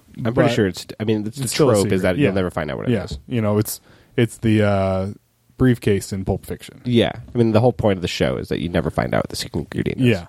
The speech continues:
Speaker 2: I, I just wanna read this <laughs> word for word.
Speaker 1: Go for it.
Speaker 2: 'Cause
Speaker 1: Yeah,
Speaker 2: the
Speaker 1: yeah.
Speaker 2: ending of it is hilarious.
Speaker 1: No, no, no. Read it, man.
Speaker 2: "When a whale dies, its carcass can fuel an entire ecosystem for a very long period of time." This is true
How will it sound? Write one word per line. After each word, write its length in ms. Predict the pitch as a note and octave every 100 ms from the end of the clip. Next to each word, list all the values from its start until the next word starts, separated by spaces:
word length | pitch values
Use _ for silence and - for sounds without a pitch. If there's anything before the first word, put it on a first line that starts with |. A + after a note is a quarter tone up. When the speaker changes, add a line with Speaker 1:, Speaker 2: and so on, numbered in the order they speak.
| _ _ _ _ _ _ _ _ _
Speaker 2:
I, 300 | A#2+ C3 C3+
I 20 |
just 140 | C#3 C#3+
wanna 200 | D#3+ D3+
read 240 | A2 G#2+ A2
this 300 | A2 A2 - A2+
<laughs> 80 | A2
word 440 | B2+ A#2 B2+ A#2+
for 180 | - G2+
word. 300 | F2 D#2+ D#2+
Speaker 1:
Go 140 | C#3
for 160 | A#2+ F2+
it. 80 | -
Speaker 2:
'Cause 140 | C#3
Speaker 1:
Yeah, 120 | A#2
Speaker 2:
the 60 | B2
Speaker 1:
yeah. 40 | -
Speaker 2:
ending 280 | C3 A#2
of 100 | G2+
it 120 | F#2 F2+
is 120 | - - -
hilarious. 500 | C#3 C3 A2+ G#2 E2+
Speaker 1:
No, 180 | G#2 B2
no, 60 | C3
no. 20 |
Read 160 | G2 A#2+
it, 40 |
man. 220 | F#2 F2+ G#2 _ _ _ _ _ _ _ _ _ _ -
Speaker 2:
"When 180 | B2+
a 40 | B2
whale 300 | A#2 C#3 F3
dies, 600 | D#3 - F#2 F2 F2 F#2+ - -
its 200 | G#2+ -
carcass 460 | - C3+ D3 E3
can 220 | - A#2
fuel 320 | G2 - A#2+ A#2
an 60 |
entire 500 | G2+ F2+ - C3 D3+ D#3+
ecosystem 880 | B2 A2 G2+ - G2 F#2+ G2+ G2
for 180 | - G2+
a 60 | F#2
very 320 | G#2 A2 A2+
long 300 | G#2 G2 G2
period 340 | - F2+ F2
of 140 | E2+ -
time." 320 | - - - - _ _
This 140 | - A#2+
is 140 | A#2
true 500 | - C3 A#2+ A#2 G#2+